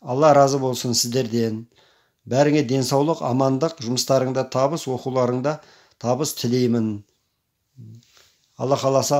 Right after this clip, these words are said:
алдыңғы видеола-, видеоларды шығаратын болсам, осындай пайдалы кеңестер, ә, қажетті нәрселерді, ә, саяхат қылған жерлерімді бәрін түсіріп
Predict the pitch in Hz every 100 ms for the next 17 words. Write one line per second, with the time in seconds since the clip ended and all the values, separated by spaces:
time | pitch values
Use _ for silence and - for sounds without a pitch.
0 | 131 127 139 131 123 135 131 135 - 151
1 | 131 123 139 139 127 123 117 127 135 131
2 | 131 127 127 160 147 123 135 127 127 120
3 | - _ 123 123 135 131 - 131 123 -
4 | 143 160 151 _ _ _ _ _ _ 117
5 | 104 110 107 - 123 127 - 135 123 123
6 | 135 123 123 127 160 180 _ _ _ 127
7 | 110 104 107 107 104 92 - 131 127 135
8 | - 135 131 110 123 123 127 127 123 147
9 | 170 - - _ 131 147 135 113 - 139